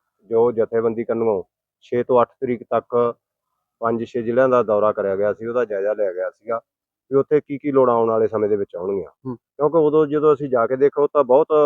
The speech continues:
Speaker 1: ਹਾਲਾਤ ਮਾੜੇ ਸੀਗੇ। ਸਾਡੀ ਪੰਜਾਬ ਆਗੂ ਟੀਮ ਗਈ ਸੀ, ਅਸੀਂ ਕੁਛ ਬਲਾਕ ਲੈਵਲ ਦੇ ਆਗੂ ਸੀਗੇ ਉੱਥੇ ਨਾਲ, ਤੇ ਜਾਣੀ ਕਿ ਉੱਥੇ ਹਾਲਾਤ ਇੰਨੇ ਮਾੜੇ ਸੀਗੇ ਉਹਨਾਂ ਦੇ, ਐਂ ਵੱਧ ਤੋਂ ਵੱਧ ਪਰ ਵੱਧ ਤੋਂ ਬਦਤਰ ਹੋਏ ਹੋਏ ਹੜ-,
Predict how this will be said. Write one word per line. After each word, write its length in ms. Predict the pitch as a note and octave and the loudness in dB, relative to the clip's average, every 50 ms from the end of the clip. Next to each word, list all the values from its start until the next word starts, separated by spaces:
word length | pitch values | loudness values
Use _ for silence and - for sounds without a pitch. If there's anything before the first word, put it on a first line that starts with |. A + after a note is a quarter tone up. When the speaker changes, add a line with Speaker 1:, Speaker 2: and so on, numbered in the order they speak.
| C#3+ C#3 | 2 0
Speaker 1:
ਹਾਲਾਤ 420 | - _ _ - B2 B2 B2+ B2+ - | -4 _ _ 2 4 4 4 4 2
ਮਾੜੇ 280 | C3+ B2 A#2 G#2 G2+ G2 | 0 0 0 0 -2 -4
ਸੀਗੇ। 260 | E2+ F#2 F2 F#2+ F2+ - _ _ _ _ _ _ _ _ | -6 -10 -10 -12 -12 -12 _ _ _ _ _ _ _ _
ਸਾਡੀ 200 | - A#2+ C3+ D3 | -4 0 0 0
ਪੰਜਾਬ 340 | C3+ - C3 B2+ A#2+ B2 B2 | 0 2 2 4 4 4 4
ਆਗੂ 200 | B2+ B2 A#2+ C3+ | 4 2 2 -2
ਟੀਮ 260 | C3 - C3+ C3 C3 | -4 -2 -2 0 0
ਗਈ 220 | B2 C3+ C3+ C3+ B2+ | 0 0 -2 -2 0
ਸੀ, 120 | C3 C#3 | -2 -2
ਅਸੀਂ 140 | B2+ C3 B2+ | -2 -2 -6
ਕੁਛ 160 | - B2 A2+ | -10 -10 -8
ਬਲਾਕ 340 | G#2+ G#2 G#2+ G#2+ A2 A2 - | -6 -2 0 0 0 0 -2
ਲੈਵਲ 320 | B2 A#2+ B2 A#2+ A#2+ A#2+ | -2 -2 -2 -2 -2 -2
ਦੇ 100 | A#2 A#2+ | 0 0
ਆਗੂ 240 | A#2+ A2+ G#2+ A2+ A#2+ | 0 -2 -2 -6 -10
ਸੀਗੇ 200 | G#2+ A#2+ B2 C#3+ | -12 -8 -4 -4
ਉੱਥੇ 200 | C3+ - _ A#2 | -4 -4 _ -6
ਨਾਲ, 300 | G#2+ G#2 G2 G2 G#2+ C#3+ - _ _ _ C3 | -6 -4 -4 -4 -4 -6 -8 _ _ _ -20
ਤੇ 320 | C3 - _ _ _ - C#3+ | -20 -20 _ _ _ -8 -2
ਜਾਣੀ 220 | C3+ C#3+ D3 D3+ | 0 0 0 0
ਕਿ 80 | - E3 | 0 -2
ਉੱਥੇ 240 | D#3+ - - E3+ D#3+ | -4 0 0 0 2
ਹਾਲਾਤ 280 | C#3+ C#3 C3 C3+ C#3+ - D3 | 4 4 4 4 2 2 0
ਇੰਨੇ 180 | C#3+ D3 D#3+ | 0 0 0
ਮਾੜੇ 280 | D#3 C#3+ C3 B2 B2+ B2+ | 2 2 2 2 2 0
ਸੀਗੇ 220 | A#2+ - B2 C3+ | -2 -4 -4 -2
ਉਹਨਾਂ 200 | D3 C#3+ C#3+ D3 | -2 0 0 0
ਦੇ, 220 | C#3 C#3 C#3 C3 B2 - _ _ _ _ _ B2+ | 2 2 0 0 -2 -6 _ _ _ _ _ -2
ਐਂ 140 | C3+ C#3+ C#3+ | 0 0 2
ਵੱਧ 220 | B2+ B2 B2 A#2+ - _ | 4 4 2 2 2 _
ਤੋਂ 100 | C#3+ C3 | 0 2
ਵੱਧ 180 | B2 A#2 A2 | 2 0 2
ਪਰ 240 | G#2 A#2 A#2+ B2+ B2+ - _ _ - | 2 0 0 0 -2 -6 _ _ -6
ਵੱਧ 200 | A2 A#2+ A#2 A#2 - _ | -2 0 0 0 2 _
ਤੋਂ 100 | D3+ C3+ | 0 2
ਬਦਤਰ 800 | A2 A2 A2 - _ _ _ _ _ _ _ _ - C#3 C#3 | 4 2 2 0 _ _ _ _ _ _ _ _ 2 2 4
ਹੋਏ 200 | C3 B2 B2 B2 | 4 4 2 2
ਹੋਏ 140 | A#2+ B2 B2 | 2 2 0
ਹੜ-, 220 | A#2 A#2 A2 G2 | 2 2 0 0